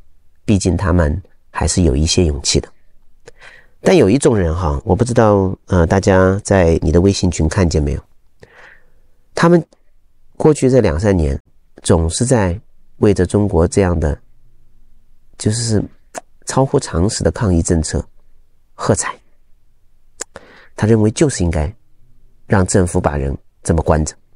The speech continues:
我也不知道他是不是因为长期看新闻联播的缘故，但是让我，啊，用一句鲁迅的，鲁迅的话啊，他说：“做奴隶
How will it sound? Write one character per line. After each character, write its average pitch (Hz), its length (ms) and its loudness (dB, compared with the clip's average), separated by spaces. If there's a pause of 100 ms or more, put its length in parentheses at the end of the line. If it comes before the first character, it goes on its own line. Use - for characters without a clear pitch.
(1160)
我 - 80 2
也 98 80 6
不 90 120 -2
知 92 80 -4
道 98 100 4
他 98 140 -4
是 - 120 -2
不 92 60 -4
是 98 140 -4
因 95 80 2
为 92 80 2
长 87 240 -2
期 - 120 0
看 87 200 0
新 90 180 2
闻 87 80 4
联 80 160 2
播 87 160 4
的 82 80 2
缘 67 160 -4
故， - 100 -12 (1160)
但 104 100 2
是 107 140 0
让 107 140 6
我， 87 240 4 (280)
啊， 78 300 0
用 98 260 4
一 95 80 2
句 95 240 2
鲁 82 180 0
迅 104 360 2
的， 78 400 -2 (880)
鲁 87 160 0
迅 104 180 0
的 98 60 2
话 92 160 -2
啊， 73 200 -8 (1040)
他 - 100 0
说 117 240 2 (680)
：“做 151 200 4
奴 95 240 2
隶 135 260 0